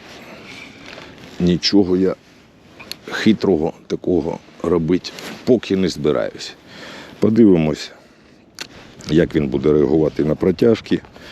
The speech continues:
А якщо буде зовсім тухло, тоді буду джигувати. Ну, в принципі, та і все. Ось так я налаштувався.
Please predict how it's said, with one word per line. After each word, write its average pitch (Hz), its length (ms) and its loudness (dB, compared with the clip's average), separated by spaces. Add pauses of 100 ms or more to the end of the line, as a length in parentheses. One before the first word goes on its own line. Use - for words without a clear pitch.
(1080)
А 87 300 0
якщо 92 260 2
буде 95 260 4
зовсім 90 420 0
тухло, 120 400 2
тоді 85 280 -2
буду 101 420 2 (260)
джигувати. 73 720 -2 (800)
Ну, 135 260 4
в 190 60 0
принципі, 180 600 0
та 120 100 -2
і 101 180 4
все. - 380 -2 (840)
Ось - 360 0 (1400)
так 92 240 2
я 90 60 4
налаштувався. 82 960 -2